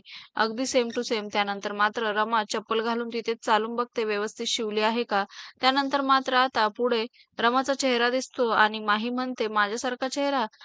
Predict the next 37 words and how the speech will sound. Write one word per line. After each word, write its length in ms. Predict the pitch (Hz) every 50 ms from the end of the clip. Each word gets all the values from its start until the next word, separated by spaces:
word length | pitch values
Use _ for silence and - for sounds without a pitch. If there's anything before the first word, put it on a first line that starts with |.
| - - -
माझ्यासारखा 480 | 214 214 220 233 - 254 240 247 254 247
चेहरा 300 | 240 262 254 254 254 247
जगामध्ये 500 | 226 233 226 226 233 240 240 240 233 233
एकाच 340 | 214 220 220 - 233 233 - -
मुलीचा 340 | 240 226 214 220 220 - 220
आहे, 180 | 226 220 226 214
ती 140 | 202 - 220
म्हणजे 320 | 226 226 226 214 220 233
रमा." 300 | 226 226 220 220 220 202 190 - - - - -
आणि 180 | - 202 202 208
पटकन 380 | 202 - 214 - - 240 226 226 220
ती 80 | 240
गाडीत 340 | 226 220 214 214 220 220 -
लपते 320 | 233 226 - _ - 233 220
आणि 200 | 202 202 202 208
मनाशी 340 | 208 208 208 208 220 - 247
म्हणते, 320 | 233 233 233 226 226 240 220
"म्हणजे 300 | 220 220 214 202 220 226
रमा 240 | 226 220 220 220 214
जिवंत 400 | 214 220 214 214 214 214 214 226
आहे 300 | 214 214 214 208 190 175 - - - - - _ -
आणि 260 | 196 214 214 220 214
रमा 260 | 220 214 214 220 226
जिवंत 400 | 220 233 233 233 233 233 233 247
आहे 260 | 226 220 226 226 233 226
म्हटल्यावर 460 | 226 233 226 - 214 214 214 220 220
आता 300 | 226 226 226 - 214 214 233 - - - - _ _
माझ्यापासून 580 | - 220 - 220 247 240 247 247 240 - 254 226
अक्षय 340 | - - 214 - - 254 233
दुरावेल 460 | 208 226 233 226 220 214 214 214 202 -
आणि 220 | - 208 208 220
हे 140 | 220 214 214
मला 240 | 208 214 208 208 208 208
नको 240 | 202 196 - - 202
आहे." 260 | 202 214 208 214 202
म्हणून 320 | 202 202 202 196 202 202 208
आता 280 | 208 220 - 208 208